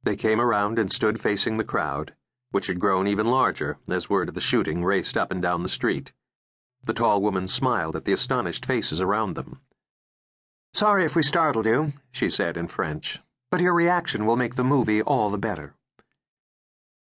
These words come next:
She turned toward Sung Kim's parents and began to applaud. A teenager in the crowd started to clap as well,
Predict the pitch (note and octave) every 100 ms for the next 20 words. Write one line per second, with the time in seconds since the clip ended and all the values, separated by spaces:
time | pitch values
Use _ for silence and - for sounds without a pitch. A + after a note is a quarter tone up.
0 | - G#2+ A2+ G#2+ G#2 A2 G2+ - G#2 G2
1 | A2 G2+ B2+ B2 F#2+ G#2+ - G2 G2+ G#2+
2 | G2+ A2 G#2 C#3 A#2 A#1+ C#3 - _ _
3 | _ _ _ _ _ _ _ G#2+ G#2+ A2
4 | G2 F#2+ G2 F#2 F2 - B2+ A2+ A#2 -
5 | F#2+ F#2 - G#2+ G#2 A2 A2 C3 A2+ A1+
6 | -